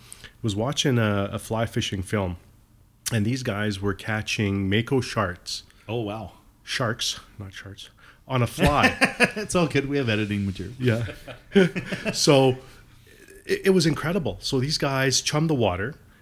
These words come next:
Speaker 1: and then they have these just massive flies that look like you just tied a chicken onto the hook.
Speaker 2: <laughs>
Speaker 1: And they get this
Speaker 2: <laughs>
Speaker 1: thing out. And next thing you know, they hook up onto this shark. And for the next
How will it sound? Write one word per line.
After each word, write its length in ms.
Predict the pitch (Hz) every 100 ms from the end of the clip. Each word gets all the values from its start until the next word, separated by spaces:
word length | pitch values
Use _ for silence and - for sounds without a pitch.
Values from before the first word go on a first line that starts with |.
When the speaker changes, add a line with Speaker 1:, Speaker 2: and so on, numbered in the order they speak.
| _
Speaker 1:
and 140 | 127 120
then 100 | 120
they 100 | 113
have 340 | 113 117 107
these 320 | 101 101 92 90
just 500 | - 117 107 - - - - - - - -
massive 460 | 127 127 123 - -
flies 460 | - 107 107 104
that 80 | 104
look 240 | 107 104
like 120 | 107 92
you 40 |
just 180 | 101 -
tied 220 | 107 107
a 60 | 95
chicken 400 | - 120 113 95
onto 280 | 92 92 98
the 140 | 95
hook. 260 | 98 - - - 240 269 -
Speaker 2:
<laughs> 60 | - - - - - - - - - 131
Speaker 1:
And 160 | 127
they 100 | 127
get 240 | 135 151 156
this 200 | 151 139
Speaker 2:
<laughs> 100 | -
Speaker 1:
thing 180 | 139 123
out. 260 | 120 101 - - - - - -
And 160 | 131
next 260 | 127 151 -
thing 200 | 160 147
you 100 | 135
know, 220 | 117 110
they 160 | 107 104
hook 240 | 95 123
up 180 | 123 -
onto 260 | 107 104 107
this 160 | 98
shark. 460 | - - 101 90 - - - - - -
And 240 | 147 131 127
for 140 | -
the 100 | 120 120
next 720 | 123 156 175 - - -